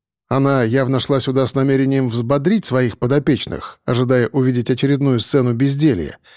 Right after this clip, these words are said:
а вместо этого застыла от неожиданности. «Ого!» — искренне удивилась она. «Трудитесь?» «Трудятся».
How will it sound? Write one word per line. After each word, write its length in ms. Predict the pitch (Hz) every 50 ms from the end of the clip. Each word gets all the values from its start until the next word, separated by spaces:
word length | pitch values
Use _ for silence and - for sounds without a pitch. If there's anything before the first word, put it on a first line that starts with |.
| - _ _ _ _ _ _
а 120 | - 117
вместо 380 | 113 110 135 147 135 - - 156
этого 280 | 196 220 233 208 196 160
застыла 480 | 139 143 160 - - 156 170 180 175
от 240 | - - 165 156 -
неожиданности. 880 | 180 185 202 208 208 208 143 110 101 82 78 - - - - 76 - - _ _ _ _ _ _ _ _ _ _ _ _ _ _ _ _ -
«Ого!» — 500 | 135 135 139 120 85 92 131 175 196 180 - _ _ _ _ _ _ _ _ _ -
искренне 480 | 143 139 120 - - 135 127 131 131 135
удивилась 520 | 139 139 175 180 175 131 101 95 - -
она. 300 | 107 101 76 64 - - _ _ _ _ _ _ _ _ _ _ _ _ _ _ _ _ _ -
«Трудитесь?» 680 | - 131 131 131 131 180 233 - 262 247 - - - _ _ _ _ _ _ _ _ _ _ _ _
«Трудятся». 680 | - 135 139 151 180 190 190 160 - - - 60 -